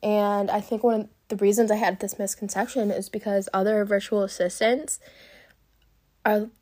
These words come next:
especially, like, business coaches that work with virtual assistants, make it sound like, "Oh, you can work, you know, fifteen hours a week and make thousands of dollars a month," which is true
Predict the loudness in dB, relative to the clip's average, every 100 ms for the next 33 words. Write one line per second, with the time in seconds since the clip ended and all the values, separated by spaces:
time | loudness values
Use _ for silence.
0 | _ _ _ 0 2 0 2 2 4 2
1 | 0 -2 0 0 -2 -2 2 2 0 -2
2 | 0 0 0 -2 -2 0 -2 -2 -4 -4
3 | -8 -4 -4 -6 -8 -4 -4 -4 -8 -6
4 | -4 -2 -4 -6 -2 0 0 -2 -18 -20
5 | _ -6 -2 2 4 2 0 0 0 -2
6 | -6 -10 -20 _ _ -2 0 0 0 4
7 | 6 6 2 2 2 2 0 -2 -4 _
8 | 0 4 6 4 2 -2 0 2 0 -2
9 | -4 -8 -12 _ -20 -20 _ _ -4 0
10 | 0 0 -4 -4 -2 0 -2